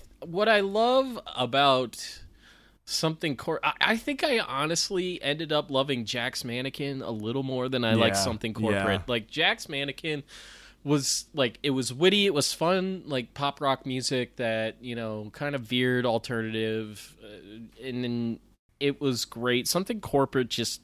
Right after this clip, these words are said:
Speaker 1: didn't do it for me.
Speaker 2: No, I agree with that. Uh, to me, uh, Newfound Glory is a band that I've seen countless times. I'm scared to go look at my setlist dot F M count on how many times I've seen them because they've been part of package tours, they've been part of Warped Tour, they've been part of, like,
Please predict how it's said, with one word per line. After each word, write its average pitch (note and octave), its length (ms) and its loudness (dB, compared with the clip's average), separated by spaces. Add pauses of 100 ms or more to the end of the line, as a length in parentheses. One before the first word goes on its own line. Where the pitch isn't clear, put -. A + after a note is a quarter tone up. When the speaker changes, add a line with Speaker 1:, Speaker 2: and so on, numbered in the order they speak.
(120)
Speaker 1:
didn't A#2 560 0
do G2+ 240 -4
it - 140 -6
for - 220 -14
me. - 200 -16 (420)
Speaker 2:
No, A#2 280 2
I G2+ 100 0
agree G2+ 200 -2
with F#2+ 100 -4
that. G2 380 -2
Uh, G#2 320 2
to - 120 0
me, C3+ 340 0
uh, G#2 200 2
Newfound A2 380 0
Glory G#2+ 120 0
is G2+ 80 -4
a F#2+ 40 -6
band F#2+ 200 -2
that F#2+ 80 -2
I've F2+ 80 -6
seen F#2+ 200 -4
countless F2+ 260 -6
times. F2+ 340 -4 (380)
I'm A#2 140 2
scared A#2 240 0
to - 60 -10
go A#2+ 100 0
look A2+ 120 0
at A2 80 -2
my G2 100 0 (100)
setlist F#2 380 -4
dot F#2 120 0
F F2+ 160 -4
M F2 140 -4
count F2+ 320 -6
on F#2 160 -4
how F#2 100 -4
many F#2 140 -4
times F2+ 220 -6
I've F#2 100 -6
seen F#2+ 120 -6
them F#2+ 120 -2
because G2 180 -4
they've G#2 100 -4
been G2+ 120 0
part G#2 160 0
of - 40 -4
package C#3+ 300 0
tours, F#2+ 240 -4
they've - 60 -14
been F#2 100 -4
part G2 160 -4
of G#2 80 -4
Warped C3+ 220 0
Tour, F#2+ 200 -2
they've F2+ 140 -4
been G2 140 -4
part G2 160 -2
of, F#2+ 100 -4
like, G#2 160 -4